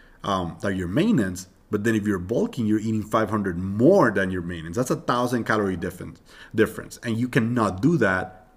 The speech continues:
from one day to the next. You cannot end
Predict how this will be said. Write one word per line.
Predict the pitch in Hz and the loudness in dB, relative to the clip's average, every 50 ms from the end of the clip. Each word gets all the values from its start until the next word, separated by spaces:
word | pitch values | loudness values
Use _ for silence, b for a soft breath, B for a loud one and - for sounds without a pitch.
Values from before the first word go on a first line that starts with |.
| _ _ | _ _
from | - - 110 95 92 92 | -6 -4 -2 -2 -2 0
one | 95 104 101 101 98 | 0 2 2 2 2
day | 98 95 92 | 0 0 -2
to | 92 95 | -2 -6
the | 92 92 90 | -6 -4 -4
next. | 98 92 - - - - | -4 -4 -6 -8 -6 -6
You | 117 110 | -6 -4
cannot | - - 127 117 117 117 120 117 113 - - - | 0 0 2 2 2 2 2 2 0 -2 -4 -2
end | 120 117 113 107 101 95 98 95 107 B | 0 0 2 2 0 0 -2 -4 -6 B